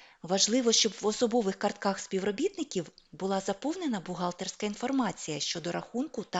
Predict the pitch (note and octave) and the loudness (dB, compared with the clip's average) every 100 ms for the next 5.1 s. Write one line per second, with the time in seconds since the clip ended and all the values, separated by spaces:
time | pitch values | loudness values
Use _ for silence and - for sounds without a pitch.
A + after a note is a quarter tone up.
0 | - F3+ G3 G3 D3+ - - - G3 G3 | -2 -4 -4 -6 -8 -12 -18 -10 -4 0
1 | G#3 F#3+ E4 G4+ C4 F#3 F3 A3 B3+ - | 2 4 4 4 2 0 4 6 6 4
2 | D4 A#3+ F3 - G#3 B3+ - D#4+ - D#4+ | 4 4 0 0 0 2 0 -4 -4 -8
3 | - A3 G#3 F3 C#3+ C3+ - _ - F#3 | -4 -2 -2 -4 -6 -12 -20 _ -16 -10
4 | G#3 A#3 B3 C#4 D#4+ - A#3+ G3+ F3+ A#3+ | 0 6 6 6 6 6 6 4 4 2
5 | D4+ | -2